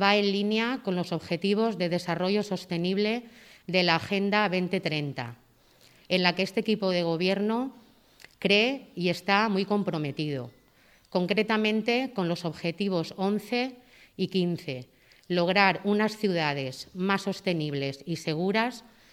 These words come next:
y luchar frente a la deforestación y desertificación. Suficientes motivos para ofrecerle a Pedals todo nuestro apoyo y colaboración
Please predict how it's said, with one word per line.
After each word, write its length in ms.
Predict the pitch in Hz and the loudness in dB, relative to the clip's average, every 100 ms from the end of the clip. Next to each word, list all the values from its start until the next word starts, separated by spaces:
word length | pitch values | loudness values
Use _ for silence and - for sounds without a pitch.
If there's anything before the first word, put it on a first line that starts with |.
| - - - | -20 -20 -4
y 160 | 202 | 0
luchar 540 | 180 175 - 196 220 254 - - | 2 0 2 2 2 -2 -12 -12
frente 280 | - 175 165 | -4 -2 0
a 20 | |
la 120 | 165 151 | 0 0
deforestación 960 | 147 156 147 - 147 - 196 214 254 - - - - _ _ | -2 -2 -4 -4 -6 -2 0 0 -2 -8 -20 -20 -20 _ _
y 120 | 190 | 2
desertificación. 1040 | 170 160 143 - - 135 123 - 143 127 113 _ _ _ _ _ _ _ _ _ _ _ _ - - _ - - | 2 0 -4 -8 -10 -8 -8 -6 -8 -8 -14 _ _ _ _ _ _ _ _ _ _ _ _ -20 -20 _ -20 -18
Suficientes 680 | - 196 165 180 226 226 240 | -2 0 0 2 2 2 0
motivos 760 | 220 208 214 220 233 277 - - _ _ - _ | 0 0 0 0 -2 -4 -8 -20 _ _ -20 _
para 220 | - 180 175 | 2 6 4
ofrecerle 880 | - 175 160 202 202 180 156 135 135 | 4 -2 0 0 0 0 0 -2 -2
a 260 | 165 160 156 | 0 0 0
Pedals 600 | 156 175 202 262 - - - - - - - | -2 0 0 0 -6 -20 -20 -20 -20 -10 0
todo 240 | 208 220 | 2 4
nuestro 340 | 208 185 180 | 2 0 0
apoyo 540 | 165 160 202 214 233 240 | 0 2 0 0 -2 -2
y 80 | 185 | -6
colaboración 1000 | - 165 156 156 147 - 196 214 247 | -4 -2 -2 -2 -4 -2 0 0 -2